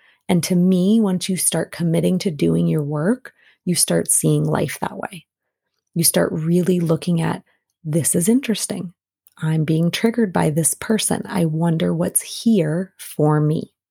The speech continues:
Or, "Okay, this is interesting. I thought this was the path for me, but something in my body is telling me, like, no, no, no, your timeline, your,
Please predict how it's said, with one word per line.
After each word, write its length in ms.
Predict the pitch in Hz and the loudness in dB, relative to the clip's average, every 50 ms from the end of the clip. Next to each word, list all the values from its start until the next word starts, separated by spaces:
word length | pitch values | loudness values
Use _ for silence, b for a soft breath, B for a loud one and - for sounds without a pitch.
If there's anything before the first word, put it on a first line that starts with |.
| _ B B B B B B B B B - | _ B B B B B B B B B -2
Or, 320 | 175 160 156 - - B B B B B _ - | 0 0 0 -2 -6 B B B B B _ -10
"Okay, 240 | 180 175 - 180 196 | -10 -6 -2 -2 -2
this 260 | 170 143 165 147 - | -2 -2 -2 -2 0
is 160 | 190 180 - 262 | 0 0 0 0
interesting. 480 | 285 294 - 208 - - - - - - | 0 -4 -6 -8 -8 -8 -6 -6 -6 -6
I 100 | - 156 | -6 -6
thought 300 | - - 165 156 147 - | -4 -2 -2 -2 -2 -2
this 180 | 180 165 - 190 | 0 0 0 0
was 180 | 170 - - | -2 -4 -6
the 80 | - 180 | -6 -6
path 320 | - - 202 196 196 - | -6 -4 -4 -6 -6 -8
for 160 | - - 160 | -4 -2 0
me, 160 | 151 147 - 160 | 0 0 -2 -2
but 180 | 156 - - | -4 -4 -2
something 500 | - - - - 170 160 147 - 185 185 | -2 -2 0 0 0 -2 0 0 0 0
in 100 | 196 202 | 2 2
my 120 | 208 202 196 | 0 0 0
body 380 | 202 202 196 196 185 180 170 | -2 -2 -2 -2 -2 0 -2
is 120 | 170 156 - | -2 -2 -4
telling 360 | - - 170 165 170 165 160 | -4 -4 -2 0 0 0 0
me, 180 | 160 160 160 | 0 0 0
like, 320 | 160 175 - - - - b b b b b b b _ _ | -2 -2 -2 -4 -6 -8 b b b b b b b _ _
no, 520 | 170 165 165 165 165 165 165 170 170 170 | 0 2 2 2 2 2 4 4 4 4
no, 260 | 170 170 170 165 165 | 2 2 2 2 2
no, 440 | 170 170 170 175 175 175 170 160 160 | 2 2 2 2 2 2 2 2 0
your 340 | 156 143 143 170 165 165 170 | 0 0 0 2 2 4 2
timeline, 800 | 170 - - - 214 220 214 202 185 180 170 160 156 151 147 147 147 | 2 0 -2 0 2 4 4 4 2 2 2 2 2 2 0 0 0
your, 460 | 151 165 165 170 170 170 170 170 156 | 0 0 0 0 0 0 -2 -2 -4